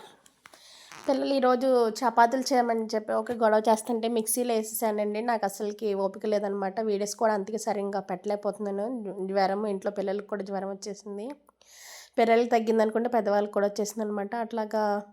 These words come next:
పనంతా చేసుకొని మళ్ళీ వీడియోస్ పెట్టాలంటే చాలా కష్టంగా ఉంది.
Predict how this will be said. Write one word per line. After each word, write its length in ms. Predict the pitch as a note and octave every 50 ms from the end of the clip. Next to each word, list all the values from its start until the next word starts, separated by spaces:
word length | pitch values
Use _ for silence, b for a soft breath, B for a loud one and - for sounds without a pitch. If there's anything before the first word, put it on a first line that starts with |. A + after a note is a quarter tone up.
| - B B B B B B B B -
పనంతా 460 | B3+ B3 A#3 A3+ A3+ A#3 A#3 A#3 A#3+ A#3
చేసుకొని 560 | A#3+ A3+ G#3+ G#3 G#3+ - - A#3 A3 A3 A3
మళ్ళీ 260 | A3 G#3+ G#3 G#3+ G#3+ G#3
వీడియోస్ 360 | G#3+ G#3 G3+ G#3+ A3 G#3+ -
పెట్టాలంటే 500 | - A3 G#3 G#3+ G#3 G#3 G3+ G3+ G#3 G3+ G#3
చాలా 240 | A3 G3+ G3 G3+
కష్టంగా 460 | G3+ G3+ F#3+ - - - A3 A3 G#3+ G#3+
ఉంది. 280 | G#3 G3+ G3+ G#3 A#3